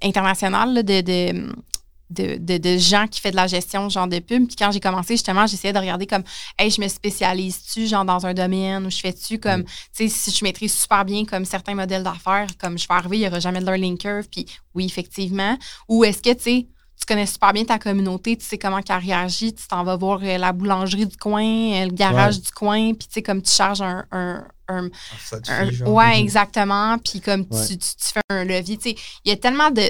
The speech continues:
Speaker 1: de façons, genre, de faire, mais il y a pas beaucoup de monde qui le font.
Speaker 2: Mhm.
Speaker 1: C'est, moi, ça me fascine.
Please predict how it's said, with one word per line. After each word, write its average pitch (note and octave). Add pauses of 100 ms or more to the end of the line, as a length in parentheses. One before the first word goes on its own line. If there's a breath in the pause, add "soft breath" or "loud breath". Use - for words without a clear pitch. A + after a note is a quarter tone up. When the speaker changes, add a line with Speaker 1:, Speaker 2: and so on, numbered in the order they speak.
Speaker 1:
de G3
façons, A3+
genre, G#3+
de F#3+
faire, C4+
mais A#3
il F#3+
y G3
a F#3+
pas C4+
beaucoup A3
de G3+
monde A3+
qui -
le F#3
font. A3
Speaker 2:
Mhm. A3+
Speaker 1:
C'est, F#3+
moi, G3
ça G#3+
me F#3+
fascine. A3